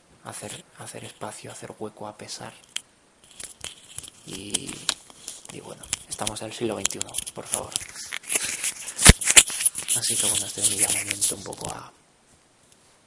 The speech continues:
a la digitalización. Me parece algo razonable. Em, no soy un profeta en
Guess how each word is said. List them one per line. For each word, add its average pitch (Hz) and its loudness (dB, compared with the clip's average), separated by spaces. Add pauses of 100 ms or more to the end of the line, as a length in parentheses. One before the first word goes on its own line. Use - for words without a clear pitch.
(520)
a 110 -8
la 104 -6
digitalización. 110 -4 (1500)
Me 113 -10
parece 107 -4
algo 110 -2
razonable. - -4 (3250)
Em, 110 -6 (640)
no 123 -8
soy 107 -4
un 101 -8
profeta 101 -8
en 117 -18